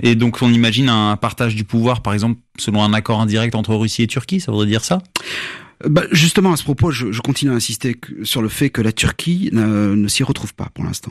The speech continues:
Speaker 1: Hmm.
Speaker 2: Elle a réussi, euh, son challenge militaire,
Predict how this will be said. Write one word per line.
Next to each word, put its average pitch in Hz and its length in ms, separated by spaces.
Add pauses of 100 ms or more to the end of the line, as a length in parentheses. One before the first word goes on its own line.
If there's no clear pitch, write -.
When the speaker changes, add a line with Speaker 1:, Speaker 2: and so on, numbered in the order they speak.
Speaker 1:
Hmm. 104 240
Speaker 2:
Elle 101 60
a 101 60
réussi, 139 720
euh, 101 260
son 104 540
challenge 120 560
militaire, 110 800